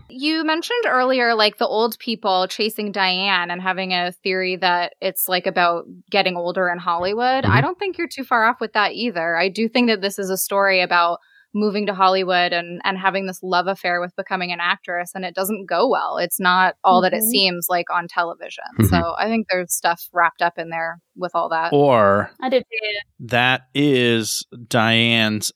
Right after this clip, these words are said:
Speaker 4: aunt and uncle. And when she says when her aunt died and left her money, it was actually that she killed them.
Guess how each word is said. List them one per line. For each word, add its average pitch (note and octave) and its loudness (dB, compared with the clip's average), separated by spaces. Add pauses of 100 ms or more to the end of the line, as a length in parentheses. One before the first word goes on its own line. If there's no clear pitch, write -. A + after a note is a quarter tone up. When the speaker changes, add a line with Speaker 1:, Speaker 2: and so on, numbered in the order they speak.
(120)
Speaker 4:
aunt A2 2
and G#2 -2
uncle. F#2+ 0 (640)
And G#2+ 2
when G#2+ -2
she A#2 -2
says G#2+ 2
when G#2+ 0
her G2+ 0
aunt A#2 0
died G2 0
and G2 -4
left G2 -6
her G#2 -6
money, G2+ -6
it A2 -2
was G2 0
actually G2+ -2
that G2+ -6
she - -2
killed A#2 2
them. F#2+ -6